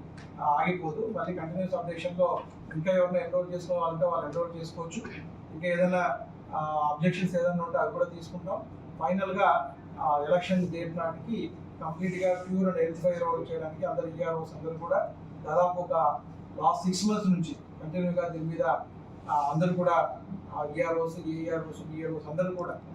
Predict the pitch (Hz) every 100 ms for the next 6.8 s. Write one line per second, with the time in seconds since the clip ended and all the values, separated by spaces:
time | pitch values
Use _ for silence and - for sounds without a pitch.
0 | - - - 147 147 - 143 - - -
1 | 180 - 170 349 - - - - - 160
2 | 165 - - 156 156 160 151 147 139 135
3 | - - - - - - - 175 175 175
4 | 175 175 208 190 180 175 190 185 180 180
5 | 175 175 196 190 165 160 160 170 165 165
6 | 175 165 151 165 165 170 160 -